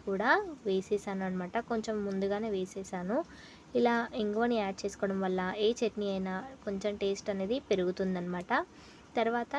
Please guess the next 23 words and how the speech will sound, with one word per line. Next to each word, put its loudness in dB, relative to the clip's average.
ఇప్పుడు 0
మనం -2
మిక్సీ -6
పట్టుకున్న -2
ఈ 2
మందారం -2
పూల 2
పచ్చడిని -4
మొత్తాన్ని -4
కూడా -2
అందులోకి -2
వేసుకొని -2
చక్కగా 0
అంతా 0
కలిసేటట్టుగా -2
ఒకసారి -2
కలుపుకుంటే -2
సరిపోతుందండి. -2
ఎంతో 0
టేస్టీ 0
అయిన -2
మందారం 0
పూల 2